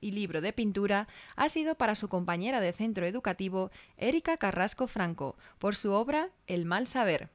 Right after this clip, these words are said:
Antes de la entrega de premios, la organización entregó diplomas a todos los finalistas.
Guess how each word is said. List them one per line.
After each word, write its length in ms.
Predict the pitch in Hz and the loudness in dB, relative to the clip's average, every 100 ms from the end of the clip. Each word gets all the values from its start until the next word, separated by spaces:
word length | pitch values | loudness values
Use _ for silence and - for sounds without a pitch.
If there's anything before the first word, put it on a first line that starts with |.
| - | -14
Antes 440 | - 190 196 208 196 | -2 0 2 0 2
de 100 | 208 | 0
la 80 | 202 | 0
entrega 340 | 202 220 214 | 0 2 2
de 120 | 208 | 2
premios, 500 | 214 226 226 233 - | 2 0 0 0 -2
la 140 | 185 180 | -2 0
organización 640 | 180 190 196 208 285 311 | 0 0 -2 -2 0 2
entregó 480 | 311 240 226 220 240 | 2 0 0 2 2
diplomas 560 | 226 185 208 269 285 190 | 0 0 0 0 -2 -4
a 80 | |
todos 300 | - 180 254 | -4 -2 0
los 180 | 254 254 | -2 -2
finalistas. 640 | 262 247 226 175 - - | 0 2 2 0 -4 -8